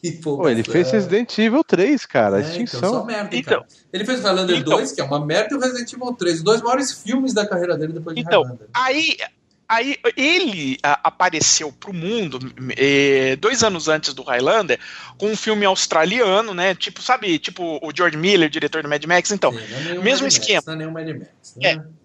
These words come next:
Speaker 3: ele fez um filme chamado O Corte da Navalha, que era a história de um, de um javali que matava todo mundo, sabe?
Speaker 1: Uou.
Speaker 3: Sabe, tipo, Tubarão, A Sombra e a
Speaker 1: Cujo.
Speaker 3: Escuridão, aquele...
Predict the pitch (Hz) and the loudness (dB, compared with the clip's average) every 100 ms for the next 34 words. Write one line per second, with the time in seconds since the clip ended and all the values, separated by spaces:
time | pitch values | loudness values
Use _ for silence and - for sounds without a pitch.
0 | _ - - - - - 277 269 254 262 | _ -20 -16 -12 -6 -2 0 0 -2 0
1 | 254 240 226 220 - 233 _ 247 269 269 | 0 2 2 0 -8 -14 _ 0 0 0
2 | - 240 240 233 160 139 123 123 - 175 | 0 2 4 2 4 2 4 2 2 0
3 | 185 190 190 170 185 180 170 - - - | 0 0 0 -2 -6 -6 -6 -10 -18 -20
4 | _ 170 180 165 190 185 165 165 190 - | _ 0 2 4 2 4 2 2 -2 -8
5 | - 160 165 156 _ 175 170 165 202 170 | -12 -4 0 -2 _ 0 0 -4 -8 -14
6 | 156 180 208 165 - 208 208 359 226 220 | -14 -12 -10 -4 -2 -2 0 0 0 -6
7 | 214 240 180 - - _ 226 196 185 175 | -6 -8 -10 -16 -20 _ -6 0 0 2
8 | 202 220 202 175 - 202 226 - 131 170 | 2 2 0 -2 -2 0 -2 -2 -4 -6
9 | 156 202 190 - | 0 0 -2 -10